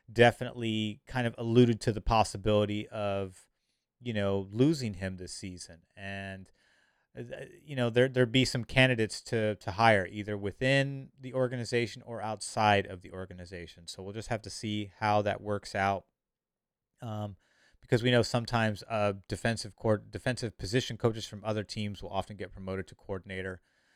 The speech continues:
Uh, James Woods, was it James Woods, the, uh, the defensive back coach of our Super Bowl team last year? I think he's the defensive coordinator for the Browns now. I,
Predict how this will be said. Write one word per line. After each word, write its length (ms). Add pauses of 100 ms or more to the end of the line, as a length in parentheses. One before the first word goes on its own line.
(260)
Uh, 220
James 460
Woods, 480
was 180
it 80
James 360
Woods, 480
the, 220
uh, 340
the 140
defensive 580
back 280
coach 360
of 160
our 220
Super 320
Bowl 240
team 440
last 440
year? 240 (340)
I 80
think 200
he's 240
the 40
defensive 460
coordinator 480
for 380
the 100
Browns 840
now. 340 (500)
I, 220